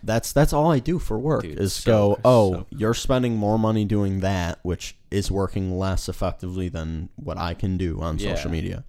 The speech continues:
Speaker 2: Yeah.
Speaker 1: That's it.
Speaker 2: Yeah, dude, so sick. That's the future, honestly. It's like, pe-, I, everyone was so right saying that half of the job titles that you have don't exist right now.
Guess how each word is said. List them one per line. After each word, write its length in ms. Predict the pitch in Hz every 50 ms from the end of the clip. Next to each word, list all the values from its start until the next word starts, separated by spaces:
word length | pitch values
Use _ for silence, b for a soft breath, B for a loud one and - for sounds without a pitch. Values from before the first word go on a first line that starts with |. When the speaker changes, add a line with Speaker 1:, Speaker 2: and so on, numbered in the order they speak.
| - -
Speaker 2:
Yeah. 240 | 104 107 90 67 -
Speaker 1:
That's 180 | 87 87 - - -
it. 260 | 175 - - - - b b b b b b
Speaker 2:
Yeah, 300 | - 110 95 73 50 50 - - -
dude, 200 | - 78 71 -
so 260 | - - - 78 80 -
sick. 280 | - - - - - - - - - - -
That's 180 | 117 127 -
the 100 | - 156
future, 320 | 127 147 170 180 - - 110
honestly. 380 | 101 127 131 120 107 - 113
It's 120 | 107 - -
like, 240 | 113 113 104 - - B B B B B B B B B B B B - -
pe-, 120 | - 117 -
I, 180 | - - 110 - 135 127 - - - -
everyone 260 | 127 143 175 180 180
was 100 | 160 147
so 260 | - - - 143 143
right 420 | 143 120 104 110 110 117 117 - -
saying 460 | - - 120 110 107 107 107 107 104
that 440 | 107 104 101 98 98 95 - - _ - _ - -
half 420 | - - - - 110 107 110 110 127
of 120 | 117 104
the 120 | - 113 98
job 440 | 87 - 92 87 87 92 - 139 -
titles 840 | - 117 110 107 107 107 107 110 110 107 107 - - - - - - _ _ _ - _ _ _ _ _ _ _ _ _ _
that 640 | - - 101 101 - 110 104 101 101 98 101 - -
you 160 | 104 101 90
have 640 | - - - 101 92 90 92 95 95 101 - - _ _ _ _ _ -
don't 220 | 135 123 117 117
exist 480 | 110 101 101 - - 98 82 - - -
right 160 | 87 73 64
now. 240 | 57 58 53 - -